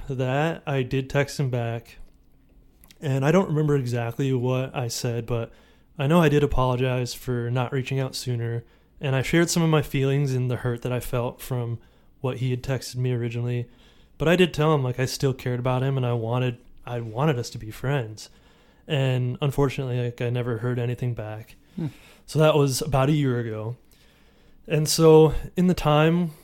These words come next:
Speaker 1: that's gone by, like, I am thankful. Like, I can say that God has allowed me to heal and forgive him and, and forgive myself for my fault in it, 'cause I do believe it's always a, a two-way street.
Speaker 2: Mm-hmm.
Speaker 1: And so,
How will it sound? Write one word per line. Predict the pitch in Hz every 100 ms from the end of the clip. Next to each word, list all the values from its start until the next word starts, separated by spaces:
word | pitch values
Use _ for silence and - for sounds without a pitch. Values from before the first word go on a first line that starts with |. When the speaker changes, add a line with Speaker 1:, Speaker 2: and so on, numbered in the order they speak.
| -
Speaker 1:
that's | - 143
gone | - 143 135
by, | 123 123 131
like, | 127 -
I | 147
am | 139 139
thankful. | 131 131 123 123 131 131
Like, | 131 120
I | 113
can | 120 127
say | - 120
that | 117 117
God | 107 113
has | 113 110
allowed | 113 110 110
me | 117 113
to | - 110
heal | 101 135 123 117 117
and | 117 110
forgive | 120 123 117
him | - 117 117
and, | 117 -
and | 170 180
forgive | 165 135
myself | 123 - 120 107 117 - - - _ _
for | -
my | 123 117
fault | - 107 -
in | 127
it, | 131
'cause | 127 117 - _ _ _ -
I | 127
do | 143
believe | 131 131 127 120
it's | -
always | 117 123 120
a, | 117 -
a | -
two-way | - 123 117
street. | 110 - 127 117 131 - - _ -
Speaker 2:
Mm-hmm. | 104 104 98
Speaker 1:
And | 143 127
so, | - 135 123 120